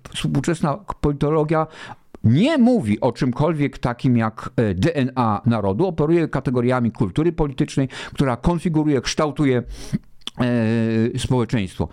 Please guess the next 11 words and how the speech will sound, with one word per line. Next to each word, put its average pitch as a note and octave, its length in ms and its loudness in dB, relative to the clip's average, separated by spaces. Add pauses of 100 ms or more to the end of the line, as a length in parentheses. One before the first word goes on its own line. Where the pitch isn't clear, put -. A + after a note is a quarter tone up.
(260)
Więc, B2+ 340 0
e, C#3+ 240 2
ten A3 320 -2
chrześcijań-, C#3+ 600 -2
to F3+ 140 -2
chrześcijaństwo E3+ 720 -2
niemieckie C3+ 500 0
jest D3+ 280 -2
między G3 440 2
innymi E3+ 340 4
dlatego B2 540 0